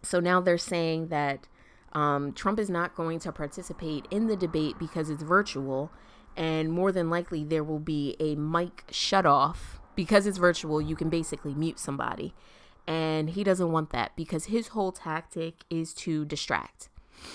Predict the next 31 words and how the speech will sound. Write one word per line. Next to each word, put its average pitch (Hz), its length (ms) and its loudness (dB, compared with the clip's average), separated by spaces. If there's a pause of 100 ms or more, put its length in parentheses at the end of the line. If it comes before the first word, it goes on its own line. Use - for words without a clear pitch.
(400)
You 165 100 0
know, 147 160 2
they'll 160 220 6
ask 160 240 4
a 208 80 -6
question. 147 580 -2 (960)
He'll 170 300 4
evade 160 280 2
the 160 80 0
question 147 460 0
by 143 140 0
talking 147 400 0
about 135 240 0
something 147 360 -4
totally 170 600 0
different 143 480 -4 (400)
and 156 180 0
then 151 160 0
just 151 260 -6
disparaging 143 760 -4
the 151 80 -6
person, 139 680 -4
you 151 120 0
know, 135 180 0
that 131 340 -4 (240)
is, 135 400 -2
uh, 90 300 -4 (160)
you 160 160 -2
know, 131 100 -2
Biden, 139 400 6
basically, - 580 -6